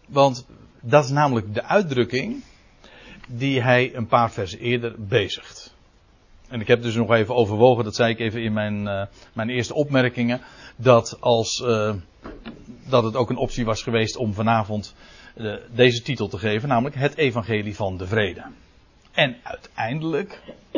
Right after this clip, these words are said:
komt dat op hetzelfde neer. Want Paulus is een gezant in ketenen. Van welke boodschap? Wel, van het evangelie.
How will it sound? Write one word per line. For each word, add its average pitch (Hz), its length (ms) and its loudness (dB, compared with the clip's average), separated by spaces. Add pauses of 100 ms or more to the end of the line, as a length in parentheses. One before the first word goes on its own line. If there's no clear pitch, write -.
(120)
komt 135 200 0
dat 104 180 -4
op 104 100 -12
hetzelfde 92 560 -10 (120)
neer. 113 340 -4 (640)
Want 151 300 6 (140)
Paulus 220 400 10
is 151 260 0
een 101 200 -10
gezant 151 540 6
in 110 160 -8
ketenen. 233 580 4 (200)
Van 170 260 8
welke 120 280 4
boodschap? 220 680 8 (240)
Wel, 190 340 10
van 208 240 6
het 127 180 0
evangelie. 165 880 2